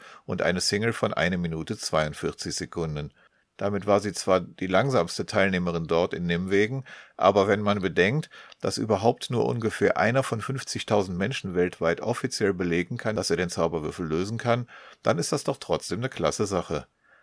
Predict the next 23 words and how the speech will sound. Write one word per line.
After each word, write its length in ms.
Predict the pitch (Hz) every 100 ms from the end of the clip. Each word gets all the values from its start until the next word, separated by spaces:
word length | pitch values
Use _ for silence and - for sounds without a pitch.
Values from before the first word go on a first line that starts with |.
| _
Den 140 | - 92
Beweis 440 | 98 85 95 113
hat 120 | 120
sie 100 | -
jetzt 180 | 87 82
fünfmal 520 | - 117 - - 90
erbracht. 640 | 85 110 - 76 69 - - _ _ _
Und 200 | - 95
eine 80 | 180
interessante 540 | 90 - - - 101
Erfahrung 500 | - - 92 95 123
war 140 | 87 71
es 140 | 107
auch. 300 | - 78 71 - - _
Hören 340 | 123 123 127
wir 140 | 110 104
mal, 380 | 92 82 95 92
wie 120 | 92
sie 200 | 87 101
ihre 260 | - 101
erste 300 | - 90 -
Competition 640 | - 98 95 - 80 - 92
zusammenfasst. 880 | 131 117 80 76 - 76 - -